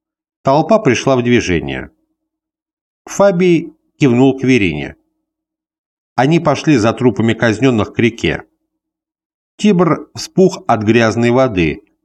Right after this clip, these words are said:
принесенной потоками с гор. Казненных сбросили в воду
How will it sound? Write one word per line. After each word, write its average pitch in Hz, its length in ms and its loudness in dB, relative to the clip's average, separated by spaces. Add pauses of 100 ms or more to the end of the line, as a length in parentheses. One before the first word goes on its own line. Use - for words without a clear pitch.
(100)
принесенной 113 640 0
потоками 98 560 -2
с 107 100 -2
гор. 85 340 -4 (1080)
Казненных 196 800 0
сбросили 117 560 2
в 101 80 0
воду 190 560 0